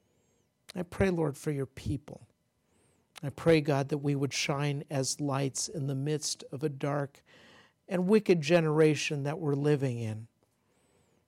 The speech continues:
And Lord, we do pray for your return, that you would come quickly, Lord Jesus. Lord, we love you, and it's in your mighty name that we pray.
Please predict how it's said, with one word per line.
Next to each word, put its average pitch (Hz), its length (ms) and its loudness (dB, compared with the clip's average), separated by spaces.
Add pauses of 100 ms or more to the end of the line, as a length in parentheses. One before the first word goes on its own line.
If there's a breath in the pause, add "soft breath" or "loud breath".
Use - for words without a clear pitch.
(160)
And 147 140 -2
Lord, 151 240 4
we 147 340 2 (140)
do 151 200 6
pray 147 440 4
for 143 200 -4
your 139 180 0
return, 135 540 -4
that 143 80 -8
you 160 180 0
would 139 160 -2
come 139 200 -8
quickly, 143 460 -2
Lord 127 320 -8
Jesus. - 600 -10 (1000 soft breath)
Lord, 147 200 -4
we 147 80 0
love 151 300 4
you, 170 160 4
and 147 140 -2
it's - 180 -6
in 147 80 -6
your 156 140 -2
mighty 151 320 -4
name 135 260 -4
that 135 160 -6
we 139 140 -8
pray. 117 400 -8